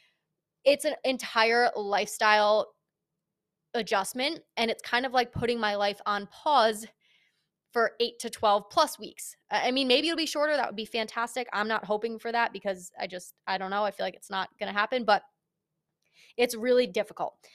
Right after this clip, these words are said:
Um, and again, this is why I'm sharing this journey and trying to be as transparent as possible because y-,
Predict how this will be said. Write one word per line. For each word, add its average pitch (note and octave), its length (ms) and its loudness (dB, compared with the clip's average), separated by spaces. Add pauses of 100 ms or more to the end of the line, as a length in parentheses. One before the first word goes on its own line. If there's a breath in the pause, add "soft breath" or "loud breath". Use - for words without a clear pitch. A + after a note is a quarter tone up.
(120 soft breath)
Um, G3 340 0
and A3+ 80 0
again, G3 320 4
this A3+ 180 0
is A#3+ 80 -12
why C4 140 6
I'm B3+ 80 4
sharing G#3 320 0
this G3 160 -8
journey G3+ 240 -6
and G3+ 80 -10
trying G#3 180 -2
to A3 60 -4
be A3 80 0
as G#3+ 140 -2
transparent G3+ 500 -4
as F#3+ 80 -10
possible A3 420 2
because G#3 360 0 (600 loud breath)
y-, - 400 -4